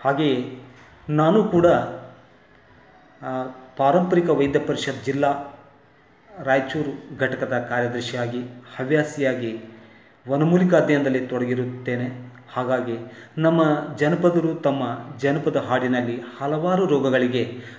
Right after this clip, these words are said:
ಮದ್ದು ಪಡೆಯುವ ರೀತಿಯನ್ನು ಅರುಹಿದ್ದಾರೆ. ಹಾಗಾಗಿ ಹಲ್ಲು ನೋವು ಸಾಮಾನ್ಯವಾಗಿ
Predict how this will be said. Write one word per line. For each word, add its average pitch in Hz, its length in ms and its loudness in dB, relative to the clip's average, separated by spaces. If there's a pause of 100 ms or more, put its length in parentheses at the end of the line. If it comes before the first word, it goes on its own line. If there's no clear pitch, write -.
(100)
ಮದ್ದು 160 340 2
ಪಡೆಯುವ 135 400 2
ರೀತಿಯನ್ನು 123 640 -4
ಅರುಹಿದ್ದಾರೆ. 123 680 -4 (1000)
ಹಾಗಾಗಿ 135 420 0 (640)
ಹಲ್ಲು 180 240 4
ನೋವು 160 420 2
ಸಾಮಾನ್ಯವಾಗಿ 147 1080 0